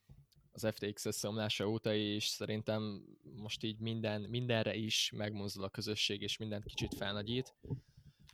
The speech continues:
Öm, az egyik ilyen volt, hogy például a, az U S D C, ö, kivételt egy pillanatra, egy pár órára azt hiszem leállította a Binance, ö, mondván, hogy, öm, hogy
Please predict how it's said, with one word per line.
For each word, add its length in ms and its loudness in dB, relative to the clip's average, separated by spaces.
Öm, 600 6
az 440 0
egyik 420 4
ilyen 240 4
volt, 320 4
hogy 280 -2
például 520 2
a, 440 0
az 140 -4
U 160 6
S 100 0
D 200 0
C, 140 -2
ö, 360 0
kivételt 720 2
egy 100 -2
pillanatra, 600 2
egy 100 -6
pár 260 0
órára 380 0
azt 140 -2
hiszem 280 -4
leállította 560 -2
a 60 -2
Binance, 640 0
ö, 60 -2
mondván, 500 4
hogy, 520 0
öm, 600 -2
hogy 520 -2